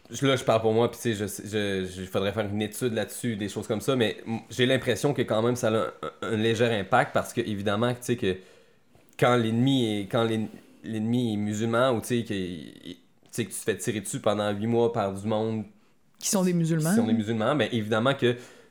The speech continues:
Speaker 1: des fois, c'est difficile de faire un peu le, le, le, le, le, le, la différence des choses comme ça. Puis c'est surtout, mais c'est,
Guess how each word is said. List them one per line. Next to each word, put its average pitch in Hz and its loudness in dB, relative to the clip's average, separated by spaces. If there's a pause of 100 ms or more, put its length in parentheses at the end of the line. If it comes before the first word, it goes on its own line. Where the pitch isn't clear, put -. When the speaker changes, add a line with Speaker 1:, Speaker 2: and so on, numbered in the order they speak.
(120)
Speaker 1:
des 113 2
fois, 143 2
c'est 123 -4
difficile 110 -2
de 117 4
faire 113 2
un 107 0
peu 120 -2
le, 101 4
le, 92 0 (1000)
le, 107 -2
le, 101 -4
le, 92 -2
le, 82 -8
la 104 0
différence 104 -2
des 104 -4
choses 104 -8
comme 101 -2
ça. 131 0 (100)
Puis 95 -6
c'est 117 -4
surtout, 196 -4 (320)
mais 123 4
c'est, 139 2